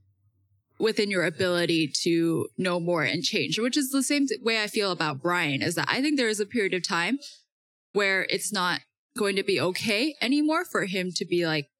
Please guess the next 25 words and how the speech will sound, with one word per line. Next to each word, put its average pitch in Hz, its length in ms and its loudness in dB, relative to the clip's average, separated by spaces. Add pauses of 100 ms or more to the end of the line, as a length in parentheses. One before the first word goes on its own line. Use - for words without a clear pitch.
(960)
appropriating 180 1000 0 (200)
Black 180 340 0
hip 196 220 -2
hop 233 180 -2
culture 311 440 0 (200)
be-, - 220 -6 (460)
because 190 300 0
he's 180 280 -4
signed 180 320 0
with 165 160 -2
eighty-eight 165 340 0
Rising. 226 460 -2
Like, 160 200 -2 (520)
he 180 360 0
has 190 260 -2
more 190 140 -2
experiences 185 640 -2
in 175 100 0
the 175 100 0
States 233 360 -2
now. 131 180 -2
Like, 170 160 -2
these 226 180 -2
things, 196 380 -4 (260)
they, 208 140 2